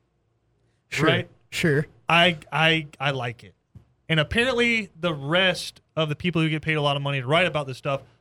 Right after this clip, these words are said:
Speaker 2: liked it as well. So let's do a quick recap
Speaker 1: And that's good.
Speaker 2: of who the Falcons selected in the draft. Obviously, first round pick, number eight overall, Drake London, big old U S C wide receiver, six four,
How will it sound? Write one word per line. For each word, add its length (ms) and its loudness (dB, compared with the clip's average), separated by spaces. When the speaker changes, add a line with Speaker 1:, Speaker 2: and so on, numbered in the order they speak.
Speaker 2:
liked 300 0
it 80 -2
as 120 -6
well. 180 -2
So 100 -8
let's 100 -2
do 120 0
a 40 -2
quick 280 -4
recap 580 0
Speaker 1:
And 100 0
that's 180 0
good. 100 4
Speaker 2:
of 340 -2
who 160 -8
the 100 -6
Falcons 460 -2
selected 360 0
in 80 -6
the 60 -8
draft. 320 0
Obviously, 480 -2
first 320 -8
round 220 -6
pick, 300 0
number 220 -4
eight 140 4
overall, 340 0
Drake 300 -4
London, 440 -6
big 180 0
old 240 -2
U 220 -2
S 140 -2
C 120 -6
wide 240 -2
receiver, 340 -4
six 300 -6
four, 440 -2